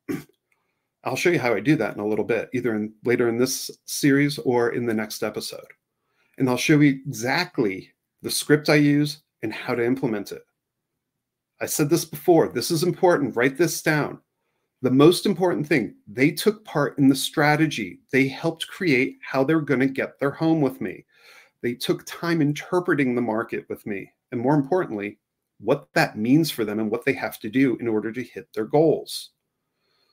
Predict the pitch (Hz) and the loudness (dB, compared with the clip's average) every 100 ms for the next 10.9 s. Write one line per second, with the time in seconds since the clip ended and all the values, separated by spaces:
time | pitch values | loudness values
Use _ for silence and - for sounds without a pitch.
0 | _ - 135 123 117 110 - - 131 151 | _ -2 2 4 4 2 -4 -8 -4 0
1 | 160 139 135 180 220 - - _ _ _ | 0 2 2 2 -2 -6 -12 _ _ _
2 | - - - - - - _ _ _ - | -20 -16 -16 -14 -14 -14 _ _ _ -8
3 | - - 117 98 - - 113 131 143 151 | -4 -4 -4 -6 -12 -6 0 2 2 2
4 | 160 175 - _ _ _ - 123 156 131 | 0 -2 -8 _ _ _ -6 -2 2 2
5 | - - 120 - 110 - 107 104 - - | 0 -4 -4 -2 -6 -6 -8 -8 -10 -14
6 | - _ _ _ _ _ _ _ - 139 | -18 _ _ _ _ _ _ _ 0 4
7 | 170 113 - - 127 123 123 127 113 107 | 4 2 -2 -4 -2 2 2 2 0 4
8 | 127 170 135 - 143 139 117 - 113 - | 6 6 2 0 -2 -2 -6 -4 -6 -4
9 | 123 139 139 - _ _ _ 110 107 - | 0 0 0 -8 _ _ _ -4 -4 -2
10 | 127 180 170 117 107 - - - | 0 2 2 0 -4 -8 -10 -12